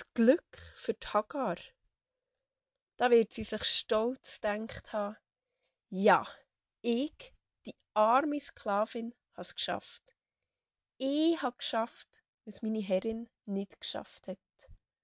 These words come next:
Dass die zwei Frauen nicht beste Freundinnen, eher beste Feindinnen sind,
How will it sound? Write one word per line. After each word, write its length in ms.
Dass 180
die 220
zwei 260
Frauen 480
nicht 240
beste 380
Freundinnen, 760
eher 320
beste 360
Feindinnen 640
sind, 260